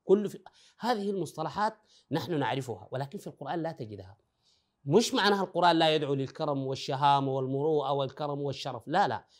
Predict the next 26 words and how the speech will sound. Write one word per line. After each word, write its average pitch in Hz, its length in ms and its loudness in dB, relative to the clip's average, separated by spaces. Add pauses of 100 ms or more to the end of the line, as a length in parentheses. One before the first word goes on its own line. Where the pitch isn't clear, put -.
(100)
بيدعو 233 420 4
للقيم 202 640 8
دي، 180 260 0 (180)
لكن 165 300 -4
بمصطلحات 160 640 -4
تانية 170 240 0
أنت 151 160 -6
ما 143 120 -4
عارفها. 104 420 -10 (1080)
أو 196 80 4
فسروك 156 420 -2
لها 147 240 4
غلط، 123 340 -2
فسروها 160 440 2
عليك 180 240 4
غلط. 180 520 2 (2000)
إذن 311 280 6
دي 294 140 6
القضية 254 680 6
المهمة 202 800 8 (340)
اللي 170 160 0
أنا 480 420 6 (280)
أريد 196 360 2
أن 175 140 -2
تكون 214 400 -2
مدخل 220 580 2